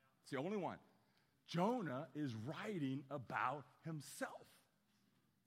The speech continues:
And he's sitting there writing out his story. It's just, he, he's convicted as of his duplicity. He's convicting of his hypocrisy. He's convicted,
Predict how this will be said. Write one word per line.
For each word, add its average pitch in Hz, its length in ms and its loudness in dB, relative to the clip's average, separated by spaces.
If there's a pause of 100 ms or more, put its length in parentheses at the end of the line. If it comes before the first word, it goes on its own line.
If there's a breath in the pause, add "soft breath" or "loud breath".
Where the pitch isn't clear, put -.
(360 soft breath)
And 202 120 4
he's 208 160 6
sitting 349 600 8
there 156 360 0 (260 loud breath)
writing 339 480 12
out 277 160 10
his 240 140 6
story. 311 760 10 (360 loud breath)
It's - 240 -8
just, 320 160 6 (320 loud breath)
he, 302 240 10
he's 285 280 10
convicted 240 760 4
as 185 180 4
of 208 140 4
his 208 160 6
duplicity. 226 720 4
He's 196 220 2
convicting 247 680 2
of 214 100 2
his 190 160 2
hypocrisy. 208 800 4 (220 loud breath)
He's 262 180 12
convicted, 208 800 4